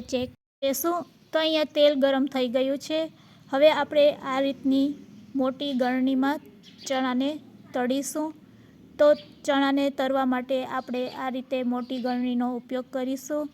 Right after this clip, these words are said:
અને આ રીતે રાખીને તેને એકવાર ચમચીથી હલાવી લેશું અને ચણા તળાઈને રેડી છે કે નહીં તે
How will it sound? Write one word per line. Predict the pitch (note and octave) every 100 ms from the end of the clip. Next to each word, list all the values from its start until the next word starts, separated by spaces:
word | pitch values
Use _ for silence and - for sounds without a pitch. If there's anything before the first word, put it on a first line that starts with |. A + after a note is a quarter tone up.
| - - - C4
અને | A#3+ A#3 A#3+ B3 C4
આ | B3+
રીતે | C4 B3+ C4 B3+
રાખીને | B3 A#3+ C#4+ C4 C4+ C4+ - - -
તેને | B3 A#3+ - B3+
એકવાર | B3+ B3+ A#3+ A#3+
ચમચીથી | A#3+ B3 C4+ C4 C4 A#3+
હલાવી | A#3 A#3 C4 C#4
લેશું | C4+ C4+ D4 D4 D4 - - - -
અને | C4+ C4+ C4 C4 - - -
ચણા | C4+ C4+ C4+ D4 C4+ - - -
તળાઈને | B3 C4 C4+ C4 A#3+
રેડી | B3 A#3+ D4 C#4+
છે | C#4+ C#4+ D4 _ - -
કે | C#4 C4
નહીં | C4+ B3 B3 - _ _ _ _
તે | -